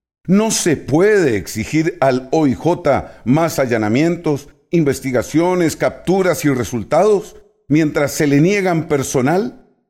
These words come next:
tecnología, vehículos, capacitación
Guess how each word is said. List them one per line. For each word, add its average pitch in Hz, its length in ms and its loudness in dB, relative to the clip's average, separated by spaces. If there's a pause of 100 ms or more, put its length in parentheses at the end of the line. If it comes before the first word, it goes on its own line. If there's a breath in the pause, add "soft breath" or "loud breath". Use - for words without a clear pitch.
(180)
tecnología, 170 1160 0 (140)
vehículos, 165 760 -2
capacitación 123 1200 -2